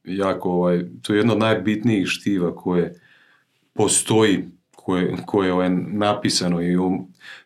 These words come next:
dano nama ljudima za, za konzumiranje, jel? I tamo sigurno pišu neke dobre stvari, jel tako? To je ja-, jako puno toga je napisano u metafori.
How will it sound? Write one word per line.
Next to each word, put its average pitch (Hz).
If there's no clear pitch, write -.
dano 104
nama 90
ljudima 87
za, 85
za 85
konzumiranje, 85
jel? 85
I 110
tamo 123
sigurno 139
pišu 135
neke 127
dobre 120
stvari, 95
jel 87
tako? 85
To 92
je 92
ja-, 107
jako 110
puno 117
toga 104
je 101
napisano 98
u 90
metafori. 90